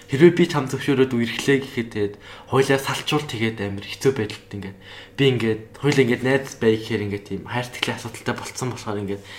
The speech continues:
найзын харилцаа нь ингээд амар хэцүү болоод тэгээд хоёлаа холбоо гацалтай болохоор зөвшөөрөхгүйгээд тэгэл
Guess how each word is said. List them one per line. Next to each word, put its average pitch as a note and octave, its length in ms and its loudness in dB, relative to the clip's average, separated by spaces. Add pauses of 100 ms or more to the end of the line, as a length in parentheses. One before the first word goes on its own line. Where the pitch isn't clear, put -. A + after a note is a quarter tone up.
(360)
найзын A#2+ 400 0
харилцаа G#2 400 -6
нь F#2+ 80 -6
ингээд F2+ 240 -12
амар E2+ 240 -12
хэцүү - 320 -8
болоод F2+ 240 -8
тэгээд - 240 -10
хоёлаа G2+ 240 -8
холбоо - 240 -4
гацалтай - 400 -8
болохоор F#2+ 320 -10 (480)
зөвшөөрөхгүйгээд - 720 -12 (180)
тэгэл F#2 320 -6